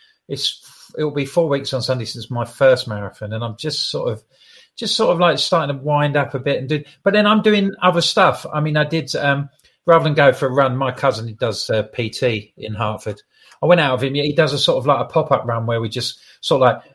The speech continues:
run around the town and do a few exercises, laps up here and there, and just sort of, like, you know, like, street running sort of stuff.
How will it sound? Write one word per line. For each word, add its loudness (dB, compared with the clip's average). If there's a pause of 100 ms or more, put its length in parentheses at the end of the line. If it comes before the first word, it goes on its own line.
run 2
around 6
the 2
town 2
and -4
do 0
a -2
few 0
exercises, 0
laps 0
up -4
here 0
and -6
there, -2
and -6
just -6
sort -2
of, -10
like, -6
you -10
know, 0
like, 4
street 2
running -2
sort -6
of -10
stuff. -12